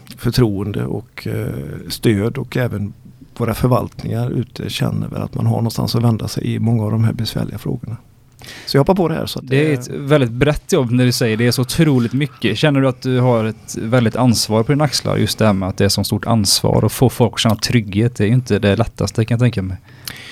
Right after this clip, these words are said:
Speaker 1: Nej, det är inte det, men samtidigt så har våran roll är att ha det strategiska ansvaret, att
Speaker 2: Mm.
Speaker 1: se till att bygga samarbeten och samverkan och bygga nätverk och stödja nätverk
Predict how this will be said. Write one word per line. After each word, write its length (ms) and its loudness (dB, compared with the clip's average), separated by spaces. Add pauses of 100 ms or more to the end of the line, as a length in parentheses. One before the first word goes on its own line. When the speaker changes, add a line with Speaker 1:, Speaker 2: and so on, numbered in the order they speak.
(160)
Speaker 1:
Nej, 100 -6
det 160 2
är 40 2
inte 180 0
det, 120 4
men 120 2
samtidigt 360 0
så 300 0
har 220 0
våran 320 0
roll 220 2
är 180 2
att 60 0
ha 140 -2
det 100 -4
strategiska 800 -4
ansvaret, 400 -4
att 60 -10
Speaker 2:
Mm. 140 6
Speaker 1:
se 120 4
till 260 0
att 100 -2
bygga 280 0
samarbeten 600 2
och 80 2
samverkan 580 2
och 140 2
bygga 220 2
nätverk 440 0
och 60 -8
stödja 300 2
nätverk 560 -4